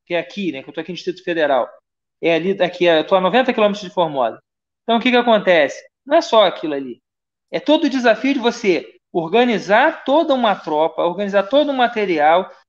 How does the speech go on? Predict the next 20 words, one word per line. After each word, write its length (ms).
disponibilizar 1200
embarcar 460
esses 240
meios 500
e 60
trazer 680
além, 680
mil 240
quilômetros 520
além 300
da 100
base. 400
Entendeu? 440
É 60
mais 180
ou 60
menos 220
como 200
você 340
tivesse, 1200